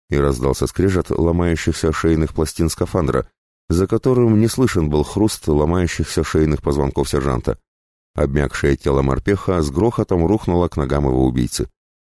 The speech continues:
Второй свободной рукой в то же самое время Кузьма Кузьмич из стабильного пистолета двумя меткими одиночными выстрелами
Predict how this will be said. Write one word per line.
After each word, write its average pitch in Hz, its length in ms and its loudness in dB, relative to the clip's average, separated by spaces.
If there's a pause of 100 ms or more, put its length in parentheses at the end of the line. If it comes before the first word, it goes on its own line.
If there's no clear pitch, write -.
(420)
Второй 113 300 2
свободной 95 460 2
рукой 98 340 2
в 82 60 -2
то 87 100 2
же 82 100 2
самое 82 440 0
время 82 420 2
Кузьма 82 340 0
Кузьмич 87 540 0
из 73 140 -4
стабильного 76 480 0
пистолета 82 720 0
двумя 104 340 0
меткими 90 440 0
одиночными 76 580 0
выстрелами 85 600 0